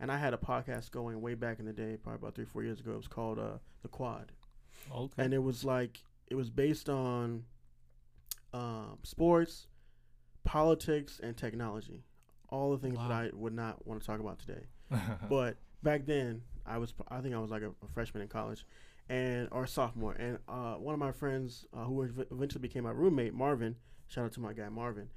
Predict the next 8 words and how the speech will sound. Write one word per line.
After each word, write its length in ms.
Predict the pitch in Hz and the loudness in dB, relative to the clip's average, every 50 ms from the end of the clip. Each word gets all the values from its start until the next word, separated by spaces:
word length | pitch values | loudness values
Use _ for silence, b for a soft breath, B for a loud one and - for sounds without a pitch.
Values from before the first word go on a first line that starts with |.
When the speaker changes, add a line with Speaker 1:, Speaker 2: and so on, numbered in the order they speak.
| b b b b b b b - | b b b b b b b -4
Speaker 1:
uh, 300 | 123 120 117 117 110 110 110 | -2 0 2 2 0 0 0
we 160 | 113 131 131 | 0 0 0
decided 440 | 127 123 - - 123 117 120 117 113 | 0 0 0 0 0 2 2 0 0
to 240 | - - 123 120 117 113 | 0 0 0 0 0 0
put 160 | - - 143 | 2 2 2
a 40 | 143 | 4
podcast 480 | 151 143 123 117 113 127 113 110 - - | 4 2 0 0 0 -2 -4 -6 -6 -6
together 340 | 110 104 101 104 110 135 | -4 -4 -4 -2 -4 -6